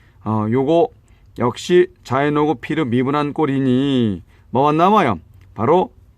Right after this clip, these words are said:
베타 투만 남죠. 이 베타 투가 뭐가 되는 겁니까? 바로 수요의 가격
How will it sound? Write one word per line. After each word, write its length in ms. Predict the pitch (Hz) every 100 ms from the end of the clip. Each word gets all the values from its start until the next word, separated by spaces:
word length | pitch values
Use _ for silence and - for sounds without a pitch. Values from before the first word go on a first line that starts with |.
| _
베타 720 | 123 127 123 _ - 160 165 160 - -
투만 480 | - 220 226 240
남죠. 460 | 196 120 120 - 202 - - _ - - -
이 100 | 214
베타 420 | 196 208 214 247
투가 260 | - 220 240
뭐가 180 | 185
되는 180 | 165 151
겁니까? 500 | 147 139 135 185 113 - - - - _ _
바로 240 | 101 104
수요의 640 | 95 - 127 120 127 208 233 _ - -
가격 380 | - 123 139